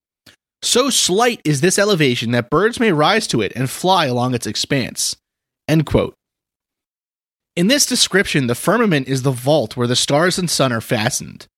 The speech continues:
So kind of like how you could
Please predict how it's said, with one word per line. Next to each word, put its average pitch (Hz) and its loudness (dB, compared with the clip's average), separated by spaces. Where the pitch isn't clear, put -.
So 165 2
kind 254 0
of 170 0
like 156 0
how 160 0
you 165 0
could 127 -2